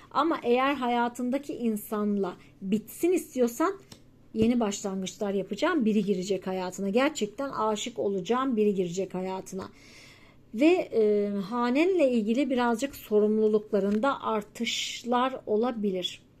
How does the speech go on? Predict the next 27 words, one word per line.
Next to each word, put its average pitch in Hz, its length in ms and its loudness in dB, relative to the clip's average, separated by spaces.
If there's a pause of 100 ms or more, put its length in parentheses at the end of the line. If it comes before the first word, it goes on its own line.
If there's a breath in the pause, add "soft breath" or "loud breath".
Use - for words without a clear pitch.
(920)
Evet, 185 360 -6
yönetme 233 580 2
ve 233 120 6
yönlendirme 196 680 2
diyor. - 140 -6
Hayatını 208 920 0
kendi 269 320 -2
istediğin 240 560 -4
gibi 190 400 0 (400 loud breath)
yönetip 214 540 6
yönlendirmeye 196 920 2
başlayacaksın. 185 720 -6
Evet, 233 320 2
biraz 233 380 4
bu 240 360 -2
arada 214 320 2
biraz 214 320 4
zorlanmaların 208 920 4
da 196 60 -2
olacak. 185 460 -4 (380 loud breath)
Ama 240 340 0 (280 loud breath)
sen 247 440 0 (240)
ilahi 226 320 2
sistem 277 520 -4
tarafından 233 600 -2 (160)
korunup 226 440 2
kollanıyorsun. 196 720 0